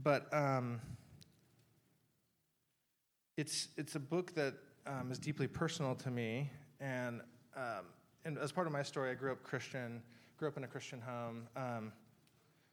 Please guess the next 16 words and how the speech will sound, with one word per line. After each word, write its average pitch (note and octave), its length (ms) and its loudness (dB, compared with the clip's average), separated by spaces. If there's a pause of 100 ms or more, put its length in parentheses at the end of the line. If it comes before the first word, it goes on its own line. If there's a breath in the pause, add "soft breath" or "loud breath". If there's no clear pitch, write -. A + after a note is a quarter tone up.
(260 soft breath)
I C#3+ 60 -2
grew C#3 160 2
up A#2+ 100 -2
going C3 200 0
to A2+ 40 -8
church, - 680 -4 (800 loud breath)
got B2+ 180 2
baptized, B2+ 920 2 (880 loud breath)
went C#3+ 140 0
to C#3 60 0
college, C3 600 2
and C#3 100 -4
I C#3 60 0
was C#3 160 0
still, E3 680 -2
um, B2+ 440 0